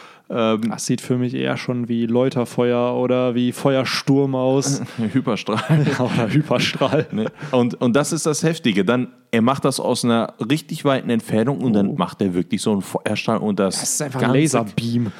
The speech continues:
Speaker 1: und das ganze Castle löst sich einfach nur noch auf.
Speaker 2: Ja.
Speaker 1: Und
Speaker 2: rip,
Speaker 1: Ru-
Speaker 2: äh, Strohhutbande.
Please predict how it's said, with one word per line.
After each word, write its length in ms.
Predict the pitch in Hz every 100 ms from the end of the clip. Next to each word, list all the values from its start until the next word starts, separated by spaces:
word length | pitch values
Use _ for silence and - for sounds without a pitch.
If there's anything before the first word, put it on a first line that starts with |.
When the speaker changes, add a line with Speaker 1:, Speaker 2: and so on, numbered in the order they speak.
| -
Speaker 1:
und 100 | 110
das 300 | 107 104 -
ganze 440 | 127 135 139 - 131
Castle 440 | - 110 110 107
löst 520 | 92 98 120 113 -
sich 240 | 117 - -
einfach 360 | 101 101 107 95
nur 160 | 104
noch 200 | 101 101
auf. 560 | - 117 104 139 - _ _ -
Speaker 2:
Ja. 140 | 127 127 180 - -
Speaker 1:
Und 260 | 113 110
Speaker 2:
rip, 320 | 120 143 - 165 -
Speaker 1:
Ru- 280 | 127 123 131
Speaker 2:
äh, 40 |
Strohhutbande. 720 | - - 113 117 120 123 131